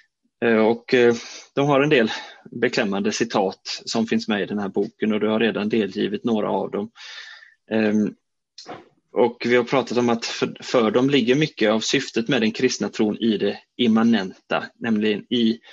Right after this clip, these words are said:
hur inomvärldsliga konflikter ska lösas, där kristna bör ta ställning då för en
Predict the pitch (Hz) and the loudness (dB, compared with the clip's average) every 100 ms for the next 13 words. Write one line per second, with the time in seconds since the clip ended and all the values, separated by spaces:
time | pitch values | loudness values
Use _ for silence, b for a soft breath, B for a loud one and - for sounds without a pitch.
0 | B B B B _ - 120 - 131 113 | B B B B _ 2 2 4 2 4
1 | 104 107 104 101 - 107 107 B B _ | 2 2 0 0 -2 0 0 B B _
2 | - 113 110 123 113 - 117 - 123 123 | -2 -2 0 0 -2 0 0 2 2 2
3 | 107 - 113 113 110 113 110 117 117 - | 2 0 -2 0 0 0 0 -2 -2 -2
4 | 104 107 107 117 107 113 - 120 104 104 | -2 -2 0 2 0 0 -2 0 0 0
5 | 107 104 - 104 104 | 0 -2 -2 -2 -2